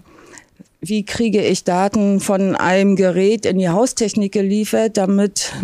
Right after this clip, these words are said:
die auch einen Überblick haben, wie die Maschinen laufen. Ähm, das ist ein ganz schwieriges Thema. Ähm, bei kleineren Krankenhäusern, die werden da nicht so gut aufgestellt sein. Auf,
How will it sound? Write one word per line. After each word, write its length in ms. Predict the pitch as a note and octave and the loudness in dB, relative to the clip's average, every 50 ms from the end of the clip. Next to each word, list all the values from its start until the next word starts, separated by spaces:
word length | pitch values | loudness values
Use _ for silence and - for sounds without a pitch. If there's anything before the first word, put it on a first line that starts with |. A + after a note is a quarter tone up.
| - - | -8 -6
die 480 | - - F#3+ G#3+ - - G#3+ G#3 A3 | -4 -4 -2 -2 -2 0 0 2 2
auch 220 | - E3 G#3 G#3 A3 | 2 2 2 2 0
einen 100 | G#3+ F3+ | 0 0
Überblick 480 | A2+ G#3+ A#3+ A3+ F#3+ G3 G3+ G3 - | 2 2 2 2 2 2 0 0 0
haben, 220 | G3 G#3+ G3+ G#3 G3+ | 0 2 2 2 2
wie 100 | G3 G3+ | 2 2
die 80 | G3+ | 2
Maschinen 540 | F#3+ F#3 F3+ F3 F3 - - B3+ B3+ A3 F#3 | 2 2 0 0 0 0 2 2 4 2 2
laufen. 520 | F3 E3+ E3+ E3+ F3 F#3 F#3+ - A3 A#3 - - - - - - - - - - - | 0 0 0 0 0 0 0 0 -2 -2 -4 -6 -12 -16 -16 -16 -16 -18 -18 -10 -6
Ähm, 600 | - - G3+ G3+ G3 G3 G3 G3 G3 G3 G3 G3+ F#3+ - - _ _ _ _ _ _ _ _ _ _ _ - - - - _ _ _ _ _ _ _ _ _ - | -4 -2 0 0 2 2 2 2 2 2 2 0 -2 -4 -8 _ _ _ _ _ _ _ _ _ _ _ -16 -16 -16 -18 _ _ _ _ _ _ _ _ _ -12
das 260 | F#3 - B3 B3+ - | -6 -4 -2 0 2
ist 160 | - C#4+ - | 2 2 4
ein 80 | C#4+ B3+ | 4 4
ganz 240 | A#3 A#3 A#3 A#3 - | 4 4 2 2 0
schwieriges 480 | - A3 G#3 F#3 G3+ F#3+ F#3 F#3+ - | 0 0 0 2 2 0 0 0 -2
Thema. 420 | - - F#3 F3+ F3 E3+ D#3+ D#3 D3 - - - - - - - - - - - - | -2 -2 -2 0 0 0 0 -2 -2 -6 -10 -16 -20 -20 -20 -20 -20 -20 -16 -12 -8
Ähm, 840 | - G3+ G#3 G3+ G3+ G3+ G3+ G3+ G3+ G3+ G3+ G3 G3 G3 G3 F#3+ F#3 - - - _ _ _ _ - - _ _ - - - - - _ - | -4 -2 0 0 2 2 2 2 2 2 2 2 2 0 0 -2 -4 -6 -12 -20 _ _ _ _ -20 -20 _ _ -20 -20 -20 -20 -18 _ -4
bei 240 | G3 G3+ G#3 G#3 | -2 0 0 0
kleineren 600 | G3+ - - A3+ G#3 A#3 B3+ C4 B3+ A#3+ A#3+ A#3+ | -2 0 0 2 4 4 4 2 2 2 2 2
Krankenhäusern, 1300 | A3+ - - G#3+ A3 A3+ - A#3 G#3+ G#3 G#3 A3 A3 A3 A3 G3+ G#3+ G#3+ G#3 G#3+ G#3+ G#3+ G3+ F#3+ F3+ - - _ _ _ - - - - - _ _ _ - | 0 0 0 0 0 0 0 0 0 2 2 2 2 2 2 0 0 0 0 0 0 0 0 -2 -4 -8 -12 _ _ _ -20 -20 -20 -20 -20 _ _ _ -8
die 140 | G3 F#3 E3+ | -6 -4 -2
werden 240 | G3+ G#3 G#3 G#3+ | 0 0 0 0
da 100 | G#3 G3+ | 0 2
nicht 180 | G3+ G#3 G#3 - | 0 0 0 -2
so 120 | - A3+ | -2 -2
gut 160 | F#3+ G#3 G3 - | -2 -2 -2 -2
aufgestellt 600 | - G#3 - - C#4 A#3 - - - D3 D#3 - | -4 -4 -4 -4 -6 -6 -6 -6 -8 -8 -6 -6
sein. 220 | - D#3+ E3 E3+ | -6 -4 -4 -4
Auf, 360 | E3 - - - F3+ E3+ - | -4 -4 -4 -6 -6 -6 -10